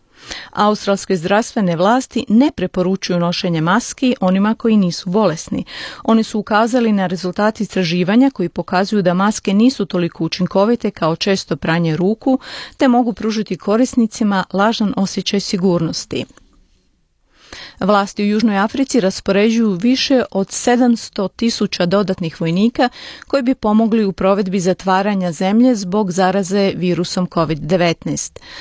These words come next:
Ova zemlja ima neka od najstrožih ograničenja na svijetu, a samo radnici osnovnih djelatnosti imaju dopuštenje nastaviti raditi. Ograničenja zabranjuju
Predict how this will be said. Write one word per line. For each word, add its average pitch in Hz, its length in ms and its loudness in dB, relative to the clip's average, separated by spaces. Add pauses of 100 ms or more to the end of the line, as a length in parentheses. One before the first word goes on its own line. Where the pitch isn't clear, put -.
(260)
Ova 190 180 2
zemlja 196 280 0
ima 202 200 2
neka 208 420 2
od 175 220 0
najstrožih 202 760 0
ograničenja 185 640 0
na 180 100 2
svijetu, 202 440 0
a 165 100 -2
samo 175 460 0
radnici 190 560 -2
osnovnih 196 560 0
djelatnosti 190 680 0
imaju 202 560 0
dopuštenje 180 680 0
nastaviti 160 580 0
raditi. 180 520 -2 (560)
Ograničenja 226 1080 2
zabranjuju 190 800 0